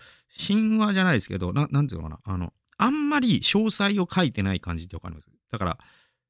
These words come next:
唐突だったりするわけ。ノアは、ね、正しい人で、えっと、神を恐れていたみたいな。で、ね、地はすごい暴虐に満ちていた。で、神様は、えー、ね、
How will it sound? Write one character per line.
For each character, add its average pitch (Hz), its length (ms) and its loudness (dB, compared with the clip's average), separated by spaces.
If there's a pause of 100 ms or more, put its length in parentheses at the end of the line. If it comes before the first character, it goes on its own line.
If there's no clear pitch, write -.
(580)
唐 247 100 6 (140)
突 247 240 4
だ 226 60 6
っ - 40 0
た - 80 2
り 147 80 6
す - 120 0
る - 20 4
わ 147 60 0
け。 - 200 -10
ノ 185 220 6
ア 117 100 4
は、 92 220 -2 (340)
ね、 139 260 -4
正 123 240 -4 (100)
し - 20 -4
い - 20 -4
人 90 220 -8
で、 82 140 -12 (440)
え 98 100 -8
っ 87 40 -4
と、 - 320 -10 (100)
神 92 220 -4
を 85 60 -2
恐 87 160 -8
れ 82 80 -4
て - 100 -14
い - 40 -18
た - 120 -18
み - 60 -20
た - 80 -20
い - 20 -20
な。 - 540 -8
で、 - 120 -10 (560)
ね、 170 180 -6 (120)
地 - 160 -2
は 90 180 -2
す - 140 -10
ご 95 100 -4
い 87 40 -4
暴 95 180 -4
虐 92 200 -4
に 90 100 -4
満 85 180 -6
ち - 60 -18
て 82 100 -16
い 78 80 -16
た。 - 160 -20 (220)
で、 98 280 -2
神 90 260 -6
様 82 260 -8
は、 - 180 -12 (180)
え 95 680 -10
ー、 - 20 -10
ね、 147 180 -6